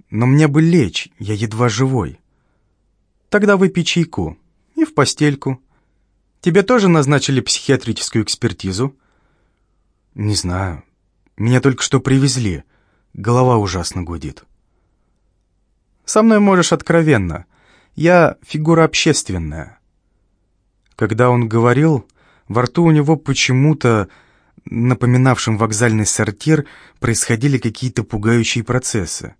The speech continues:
Два почерневших верхних зуба странным образом двигались сами по себе, не совпадая с движением губ. Внутри тёмной пасти что-то клубилось, клокотало, зловеще поблескивало.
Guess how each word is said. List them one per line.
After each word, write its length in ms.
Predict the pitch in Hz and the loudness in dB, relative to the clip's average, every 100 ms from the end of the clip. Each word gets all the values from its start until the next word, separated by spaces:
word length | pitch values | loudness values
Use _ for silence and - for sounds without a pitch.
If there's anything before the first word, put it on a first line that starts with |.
| _ _ _ _ _ - | _ _ _ _ _ -16
Два 260 | 87 120 | -4 -2
почерневших 800 | 120 113 - 107 120 127 - 104 | 0 -2 -2 0 0 0 -2 -8
верхних 440 | 107 113 98 107 95 | -2 -2 -2 -4 -4
зуба 500 | 90 127 123 90 - - - _ | -4 -4 -2 -4 -6 -14 -20 _
странным 540 | - - 135 143 131 - | -6 0 2 4 2 2
образом 520 | 135 135 127 127 120 | 0 2 2 2 -2
двигались 520 | 98 120 123 120 113 | 0 0 0 0 0
сами 300 | - 123 123 | 2 2 2
по 160 | - 120 | -2 -4
себе, 500 | - 139 120 80 - _ _ _ | -2 -2 0 -2 -4 _ _ _
не 100 | 104 | -4
совпадая 560 | - 98 107 95 107 113 | -4 -4 -4 -2 0 0
с 60 | |
движением 640 | 107 107 92 92 95 101 | -2 -2 -2 -2 -2 -4
губ. 300 | 104 98 - - _ _ - - | -6 -10 -14 -20 _ _ -20 -20
Внутри 400 | - 127 131 156 | 0 2 4 2
тёмной 360 | 123 139 135 131 | 4 4 4 4
пасти 440 | - 151 151 - | 2 2 2 0
что-то 340 | - - 131 131 | -4 -2 -2 -2
клубилось, 800 | - 139 131 120 87 78 - - _ _ - | -2 -2 0 -2 -2 -4 -12 -18 _ _ -10
клокотало, 800 | 95 92 92 - 113 113 85 76 | -6 -4 -6 -2 0 0 -2 -8
зловеще 540 | 80 92 107 113 - | -6 -4 0 0 -2
поблескивало. 960 | 92 104 92 101 113 - - 82 73 | -2 -4 -2 0 0 -2 -8 -10 -10